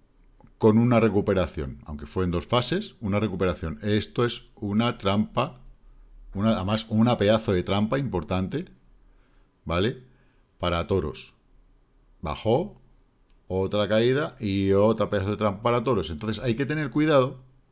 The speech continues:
¿por qué? Porque, primero, en el movimiento en el que estamos, Golden Pocket, lo que se dice Golden Pocket desde el inicio, ¿vale? Desde el arranque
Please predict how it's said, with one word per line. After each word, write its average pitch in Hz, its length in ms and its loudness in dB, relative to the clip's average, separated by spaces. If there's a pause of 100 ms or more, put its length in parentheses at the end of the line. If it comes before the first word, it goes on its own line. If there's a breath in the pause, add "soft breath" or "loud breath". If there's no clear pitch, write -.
(240)
¿por 135 220 6
qué? 65 200 -12 (540)
Porque, 85 400 -4 (880 loud breath)
primero, 120 420 4 (240)
en 107 140 2
el 110 100 6
movimiento 139 460 4
en 170 80 2
el 156 60 -4
que 165 80 0
estamos, 185 520 0 (1900 soft breath)
Golden 151 500 8
Pocket, 110 280 4
lo 101 100 2
que 104 100 2
se 139 100 0
dice 139 180 -2
Golden 135 360 4
Pocket 95 240 0
desde 101 320 2
el 104 100 4
inicio, 110 560 2
¿vale? 127 280 0
Desde 95 240 -2
el 92 80 2
arranque 98 600 0